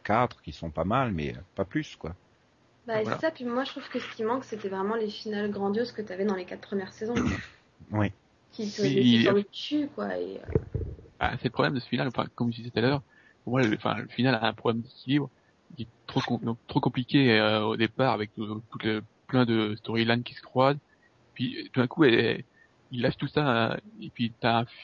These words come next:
Speaker 3: final qui, qui tombe à plat, et t'as, t'as rien.
Speaker 2: Voilà, c'est ça, quoi.
Speaker 1: Bah, la cérémonie de mariage, elle dure trois plombes aussi, hein, je veux pas dire, mais, euh, moi, je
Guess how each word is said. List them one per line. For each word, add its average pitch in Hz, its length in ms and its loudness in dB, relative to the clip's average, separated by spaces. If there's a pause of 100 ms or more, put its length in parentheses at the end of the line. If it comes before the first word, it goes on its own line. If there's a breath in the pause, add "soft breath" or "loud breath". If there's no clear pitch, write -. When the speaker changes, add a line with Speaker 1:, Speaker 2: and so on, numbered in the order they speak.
(180)
Speaker 3:
final 131 340 0
qui, - 200 -18 (140)
qui - 80 -10
tombe 131 140 2
à 107 40 6
plat, 120 300 0 (680)
et - 40 -16
t'as, 107 320 0
t'as 113 140 2
rien. 113 240 0 (800)
Speaker 2:
Voilà, 202 220 -8
c'est 208 140 -12
ça, 226 160 -18
quoi. 226 80 -16 (200)
Speaker 1:
Bah, 101 120 4
la 104 120 4
cérémonie 104 500 4
de 101 60 4
mariage, 101 400 4
elle 90 60 -2
dure 87 160 -8
trois - 200 -6
plombes 117 280 -4
aussi, 90 280 -6
hein, 87 180 -4
je - 80 -12
veux 85 60 -8
pas 85 160 -4
dire, 110 240 -6
mais, 85 200 -4
euh, 78 120 -2 (920)
moi, 113 100 4
je 117 120 4